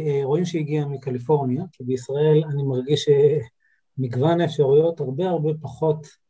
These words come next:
משמעותי, הרבה יותר מצומצם, אבל כיוון שבאתי מקליפורניה, אני גם מבין,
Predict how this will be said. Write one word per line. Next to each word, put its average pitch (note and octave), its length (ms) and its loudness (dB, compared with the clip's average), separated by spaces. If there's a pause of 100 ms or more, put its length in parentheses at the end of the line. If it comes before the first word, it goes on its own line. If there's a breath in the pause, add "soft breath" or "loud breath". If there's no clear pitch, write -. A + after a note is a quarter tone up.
(500)
משמעותי, C#3 580 0
הרבה C#3+ 160 6
יותר D#3 160 4
מצומצם, C3+ 480 -4 (600)
אבל C3+ 160 0
כיוון D#3+ 180 4
שבאתי F#3+ 400 4
מקליפורניה, D#3 600 4
אני C#3+ 120 -2
גם C#3+ 140 0
מבין, D#3 480 0